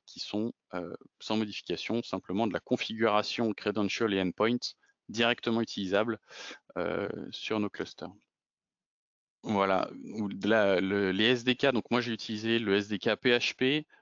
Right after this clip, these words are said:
euh, il en existe, euh, beaucoup d'autres.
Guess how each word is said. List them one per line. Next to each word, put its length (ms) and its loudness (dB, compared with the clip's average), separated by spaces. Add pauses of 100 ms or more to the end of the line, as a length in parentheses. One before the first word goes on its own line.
(160)
euh, 480 4
il 200 -2
en 120 4
existe, 680 -4 (140)
euh, 160 -4
beaucoup 360 -8
d'autres. 460 2